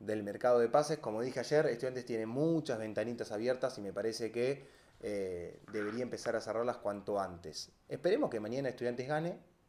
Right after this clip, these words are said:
así no estas especulaciones del mercado, de las renovaciones, qué pasa, por qué no juega,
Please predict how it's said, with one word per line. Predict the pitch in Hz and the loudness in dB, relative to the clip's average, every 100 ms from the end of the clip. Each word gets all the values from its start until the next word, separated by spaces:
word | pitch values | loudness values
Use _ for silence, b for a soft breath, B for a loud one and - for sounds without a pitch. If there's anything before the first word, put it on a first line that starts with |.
| _ - | _ -10
así | 98 - 110 107 101 | -10 -6 -6 -4 -6
no | 104 110 104 101 95 90 b b b b | -2 0 0 0 -2 -6 b b b b
estas | 117 117 - | -4 -2 -4
especulaciones | 104 107 107 104 104 117 107 | -6 -4 -2 -2 -2 -2 -2
del | 104 | -4
mercado, | 107 139 139 135 | 2 6 8 8
de | |
las | 117 107 | 6 2
renovaciones, | 107 104 104 - 127 120 | -2 0 0 0 -2 -2
qué | 113 | 0
pasa, | 123 120 | 0 0
por | 104 | -4
qué | 104 | -4
no | 113 | -4
juega, | 104 120 120 120 117 | 2 4 6 6 4